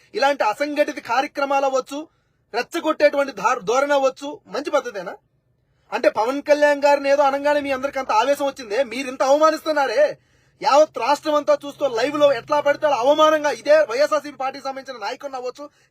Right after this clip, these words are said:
కార్యకర్తలు అవ్వచ్చు, ఇంత అవమానిస్తున్నారే, మరి మేమేం చేయాలి? మాకు అవమా-, మాకు, మాకు అవమానం ఉండదా?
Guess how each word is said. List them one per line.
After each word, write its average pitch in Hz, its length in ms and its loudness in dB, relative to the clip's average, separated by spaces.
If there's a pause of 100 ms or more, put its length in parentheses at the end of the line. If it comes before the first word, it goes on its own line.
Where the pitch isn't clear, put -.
కార్యకర్తలు 277 500 -2
అవ్వచ్చు, 262 240 -6
ఇంత 269 140 -6
అవమానిస్తున్నారే, 269 840 0 (440)
మరి 294 140 0
మేమేం 302 360 -2
చేయాలి? 294 320 0
మాకు 277 240 0
అవమా-, 294 220 2
మాకు, 240 220 -6
మాకు 254 220 -4
అవమానం 285 320 0
ఉండదా? 190 300 -10